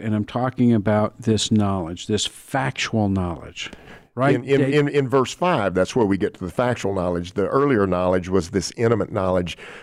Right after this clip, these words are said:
Speaker 2: of Jesus Christ, this intimacy with him. So it, it goes beyond the, the knowledge that we're talking about here.
Speaker 1: Okay, well, the reason why I'm asking,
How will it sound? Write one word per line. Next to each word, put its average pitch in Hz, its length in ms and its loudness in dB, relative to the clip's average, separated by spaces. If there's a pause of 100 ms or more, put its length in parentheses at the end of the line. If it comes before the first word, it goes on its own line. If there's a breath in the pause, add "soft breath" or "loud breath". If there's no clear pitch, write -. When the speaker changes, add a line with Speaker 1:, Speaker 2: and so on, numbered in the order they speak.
(100)
Speaker 2:
of 101 180 -2
Jesus 85 400 0
Christ, 107 360 -4
this 104 180 -4
intimacy 117 500 0
with 90 200 0
him. 98 360 0
So 101 220 2
it, 92 120 -2
it 95 220 -2
goes 110 220 0
beyond 87 640 -2 (400 loud breath)
the, 92 180 2
the 92 220 -4
knowledge 95 400 0
that 107 80 -2
we're 87 140 -4
talking 82 340 -4
about 73 240 -2
here. 82 280 -2
Speaker 1:
Okay, 165 260 0
well, 151 120 0
the 170 100 2
reason 208 260 2
why 151 160 4
I'm 123 160 4
asking, 143 560 0